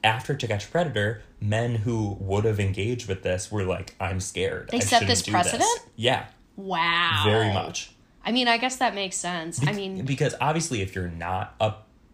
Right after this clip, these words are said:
Speaker 1: a person who's attracted to a thirteen-year-old,
Speaker 2: Hmm.
Speaker 1: you would be like, "Ew, bye."
Speaker 2: Yeah, yeah.
Speaker 1: But if you are, before To Catch a Predator, you very likely would have engaged in the conversation 'cause you thought it was a safe space.
Speaker 2: Mm-hmm.
Speaker 1: And To Catch a Predator made people realize that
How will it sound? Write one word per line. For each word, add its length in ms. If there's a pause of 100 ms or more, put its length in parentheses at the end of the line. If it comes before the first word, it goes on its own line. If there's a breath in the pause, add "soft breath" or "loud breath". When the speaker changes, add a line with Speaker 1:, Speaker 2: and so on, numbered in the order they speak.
(120)
Speaker 1:
a 260 (180)
person 320
who's 140
attracted 520
to 180
a 20
thirteen-year-old, 1040
Speaker 2:
Hmm. 320
Speaker 1:
you 240
would 200
be 120
like, 240 (160)
"Ew, 480
bye." 100
Speaker 2:
Yeah, 420 (120)
yeah. 220
Speaker 1:
But 100
if 80
you 220
are, 540 (100)
before 340
To 80
Catch 220
a 40
Predator, 360
you 160
very 280
likely 400
would 220
have 300
engaged 500
in 60
the 80
conversation 580
'cause 160
you 80
thought 300
it 40
was 140
a 60
safe 280
space. 560
Speaker 2:
Mm-hmm. 340
Speaker 1:
And 100
To 80
Catch 240
a 20
Predator 380
made 340
people 280
realize 420
that 260